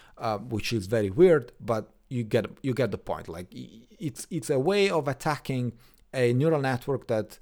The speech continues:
tries to recognize something or classify something, and because of, uh, the presence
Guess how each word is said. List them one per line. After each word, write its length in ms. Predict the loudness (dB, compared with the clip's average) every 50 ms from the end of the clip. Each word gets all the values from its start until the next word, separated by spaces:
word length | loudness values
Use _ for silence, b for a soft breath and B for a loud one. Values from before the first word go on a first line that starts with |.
| b b b b _
tries 460 | -6 -2 0 0 0 0 -2 -4 -4
to 120 | -2 -2
recognize 500 | 0 0 0 -2 -4 -2 -2 -2 -2 -2
something 360 | -2 -2 -2 -2 -2 -4 -8 -8
or 80 | -8 -8 -4
classify 540 | 0 0 0 0 -2 -6 -6 -4 -4 -4 -4
something, 440 | -4 -4 -4 -4 -4 -4 -6 -8 B B B B B B
and 340 | -8 -4 -4 -2 -4 -4 -4
because 500 | -4 -4 -2 2 4 4 6 4 2 0
of, 360 | -2 -2 0 0 0 -2 -6 -12 _
uh, 460 | -4 -2 -2 -2 -2 -4 -8 -10 -14 -10
the 140 | -8 -8
presence 600 | -8 -2 -2 -2 -2 -2 -4 -8 -10 -10 -10 -12